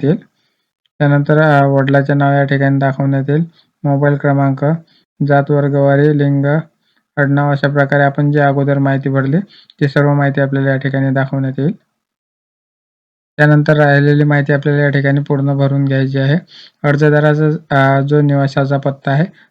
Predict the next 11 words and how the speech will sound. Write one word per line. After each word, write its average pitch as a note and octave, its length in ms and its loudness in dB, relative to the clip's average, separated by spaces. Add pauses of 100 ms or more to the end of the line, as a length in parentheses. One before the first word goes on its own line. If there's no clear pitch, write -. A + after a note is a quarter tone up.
(140)
तो D3 60 2
आपल्याला D3+ 300 2
या D3+ 80 2
ठिकाणी C#3+ 320 0
टाकून C3+ 340 -2
घ्यायचा C3 360 -2
आहे. C#3 240 -2 (420)
घर C#3 220 2
क्रमांक, C#3 500 -2
जवळपासचा C#3 680 -2
लँडमार्क, C3+ 520 -2